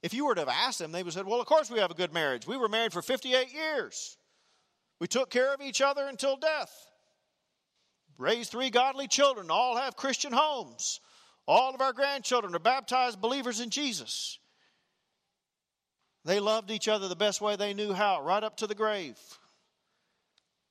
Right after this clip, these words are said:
But I can tell you somebody who's pretty close to 'em that by many marriage, their,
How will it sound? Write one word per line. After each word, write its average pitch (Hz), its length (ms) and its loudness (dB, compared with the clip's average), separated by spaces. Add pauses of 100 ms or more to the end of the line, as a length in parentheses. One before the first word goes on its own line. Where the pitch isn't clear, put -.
(680)
But 165 100 2
I 214 140 2
can 196 160 -8
tell 214 180 2
you 196 100 -4
somebody 190 300 -2
who's 165 80 -4
pretty 185 200 -6
close 233 320 0
to 175 200 -4
'em 160 220 -8 (460)
that 170 120 -8
by 175 140 2
many 208 260 -4
marriage, 160 400 -6
their, 190 320 -8